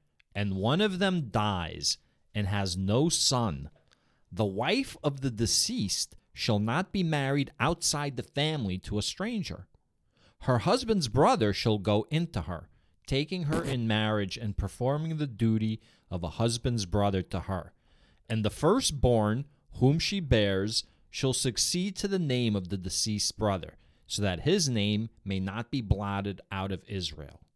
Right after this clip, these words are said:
But if the man has no desire to marry his brother's widow, then his brother's widow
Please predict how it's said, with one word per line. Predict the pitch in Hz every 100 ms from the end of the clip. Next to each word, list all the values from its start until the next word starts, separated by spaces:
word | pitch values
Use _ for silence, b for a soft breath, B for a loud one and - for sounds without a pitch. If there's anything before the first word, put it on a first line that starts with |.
| _ _ _ _ b b -
But | 123
if | 120
the | 127
man | 123 170 240
has | 202 160
no | 123 123 190
desire | 220 196 127 117 120 98 92
to | -
marry | 101 95 98 95
his | 90 90
brother's | 87 98 90 90 80
widow, | 90 82 85 113 - _ _ _ _ _ -
then | 110
his | 107 92
brother's | 120 135 185 151
widow | 113 127 98 82 104